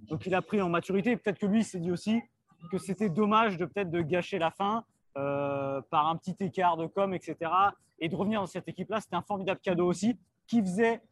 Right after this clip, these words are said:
j'allais dire, au bleu parce qu'il y a son talent, mais que les bleus et que Deschamps lui faisait aussi le mettre dans cette équipe-là, parce que des équipes comme ça, il n'en a pas connu des masses où ça se passait aussi bien. Adrien Rabiot, c'est pareil, il a fallu laisser passer de, couler de l'eau sous les ponts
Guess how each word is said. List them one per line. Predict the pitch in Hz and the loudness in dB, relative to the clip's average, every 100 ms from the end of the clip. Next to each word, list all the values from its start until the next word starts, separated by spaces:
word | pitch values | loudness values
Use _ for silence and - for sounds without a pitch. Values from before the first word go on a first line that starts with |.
| _ | _
j'allais | 160 156 | -2 0
dire, | 165 | 2
au | 170 | 2
bleu | 170 240 214 | 4 4 4
parce | 147 - | -2 -2
qu'il | 165 | -2
y | |
a | 147 | -2
son | - | -6
talent, | 160 170 254 254 | -2 0 2 0
mais | 190 | -6
que | - 240 233 | -2 0 0
les | 165 | -4
bleus | 156 208 277 - - | 0 0 0 -4 -10
et | |
que | 165 175 | -6 -4
Deschamps | 170 247 | -2 -2
lui | 233 170 | -2 -2
faisait | 170 | -4
aussi | 214 262 - - - | -2 -4 -4 -12 -6
le | 165 | -2
mettre | 202 180 | 0 0
dans | 185 | -2
cette | - 151 | -4 -6
équipe-là, | 180 202 240 233 | -6 -2 0 -2
parce | 147 - | -4 -6
que | |
des | 156 151 | -6 -6
équipes | 147 160 | -8 -8
comme | 151 | -4
ça, | 226 247 | 0 0
il | 160 | 0
n'en | 151 | -6
a | 156 | -6
pas | 185 | -6
connu | 190 175 | -6 -4
des | 160 | -2
masses | 214 - _ _ _ | -2 -4 _ _ _
où | 160 | -6
ça | 208 | -4
se | - | -2
passait | 190 208 226 | -4 -2 -2
aussi | 185 175 202 | -2 -2 0
bien. | 220 - - - | 0 -2 -8 -2
Adrien | 170 170 190 196 | 2 4 4 4
Rabiot, | 190 196 214 | 4 2 0
c'est | 165 | -2
pareil, | 170 190 233 | 0 0 0
il | 165 | -2
a | |
fallu | - 190 214 | -4 -4 -2
laisser | 185 - 208 | -4 -4 -4
passer | 160 - 190 | -6 -6 -6
de, | 151 143 - _ _ _ | -4 -6 -10 _ _ _
couler | 214 233 | 2 4
de | |
l'eau | 180 202 | 4 2
sous | - | 2
les | 185 | 0
ponts | - 233 311 | 0 0 -2